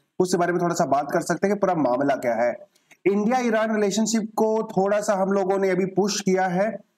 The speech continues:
पहले काफी अच्छे relation हुआ करते थे हमारे, बीच में थोड़ा गड़बड़ हो गया था, तो उस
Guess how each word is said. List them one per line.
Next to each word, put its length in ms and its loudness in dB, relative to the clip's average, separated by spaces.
पहले 260 -2
काफी 260 0
अच्छे 200 0
relation 260 0
हुआ 180 0
करते 260 -2
थे 80 -2
हमारे, 300 0
बीच 220 0
में 100 0
थोड़ा 120 0
गड़बड़ 320 0
हो 140 0
गया 200 0
था, 120 0
तो 120 -2
उस 100 -2